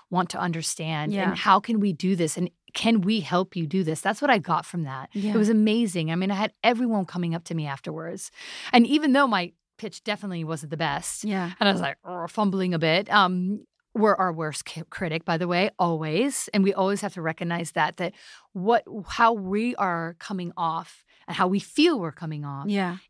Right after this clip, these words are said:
Speaker 1: isn't perceived the same way from other people. And that is something
Speaker 2: Yeah.
Speaker 1: that I had to remember. So it's like, okay, they're seeing something different clearly because I'm getting
Speaker 2: Totally.
Speaker 1: interest. So that was great.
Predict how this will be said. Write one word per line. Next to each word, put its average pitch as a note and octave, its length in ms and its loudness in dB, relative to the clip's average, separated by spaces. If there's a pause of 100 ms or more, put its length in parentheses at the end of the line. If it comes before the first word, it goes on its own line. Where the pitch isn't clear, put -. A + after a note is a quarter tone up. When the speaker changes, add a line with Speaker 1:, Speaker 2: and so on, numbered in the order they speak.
Speaker 1:
isn't A#3+ 340 2
perceived F#3+ 480 -4
the F#3+ 60 -4
same E3+ 340 -2
way D#3+ 240 -2
from E3 200 -12
other E3+ 200 -8
people. E3 500 -6
And F3 400 -2 (120)
that F#3+ 280 8
is F3+ 140 -10
something G3 260 -6
Speaker 2:
Yeah. E3+ 180 -2
Speaker 1:
that E3 40 -6
I D#3+ 380 -6 (200)
had E3+ 260 -2
to E3+ 120 -10
remember. D#3+ 600 -2 (520)
So E3+ 460 4
it's F#3+ 120 -4
like, G3+ 180 0
okay, C#4+ 680 0 (400)
they're A3 120 0
seeing C4 240 0
something B3+ 300 0
different A#3 380 2
clearly G#3 480 0
because G3 320 -2
I'm F#3+ 140 4
getting F#3+ 180 4
Speaker 2:
Totally. F#3+ 160 0
Speaker 1:
interest. F#3 460 0
So D#3+ 380 0
that F#3+ 120 -2
was G3+ 140 -8
great. - 340 -16